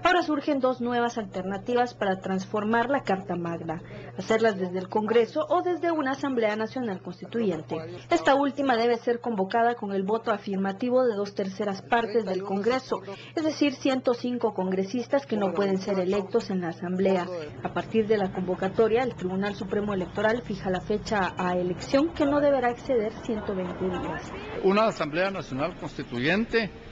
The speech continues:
Speaker 2: es en sí el órgano político de más alta jerarquía que puede existir en un país.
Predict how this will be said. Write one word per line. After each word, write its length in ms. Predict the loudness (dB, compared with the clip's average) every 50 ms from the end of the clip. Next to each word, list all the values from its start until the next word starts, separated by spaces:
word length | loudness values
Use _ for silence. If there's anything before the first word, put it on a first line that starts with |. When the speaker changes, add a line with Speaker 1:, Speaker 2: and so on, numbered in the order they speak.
| -16 -16 -16 -16 -16 -16 -16 -16 -10 -2
Speaker 2:
es 220 | 2 2 2 4 4
en 120 | 2 2
sí 400 | 2 2 2 2 4 4 2 -2 -4 -8 -4
el 140 | -2 0 2
órgano 440 | 4 4 4 4 2 2 0 0 -2
político 540 | 0 0 2 2 2 0 -2 -12 -12 -14 -14 -14 -14 -16 -16 -16 -16 -16 -12 -4
de 100 | 0 2
más 220 | 4 4 2 4 4
alta 320 | 2 2 2 2 0 0
jerarquía 640 | 2 0 0 0 0 -2 -2 -4 -2 0 2 2 2
que 140 | 0 -6
puede 260 | -4 0 2 2 2 2
existir 420 | 0 -4 -10 -10 -4 -4 -2 0
en 120 | 2 2 0
un 60 | 0
país. 480 | 0 0 0 0 0 -2 -6 -10 -12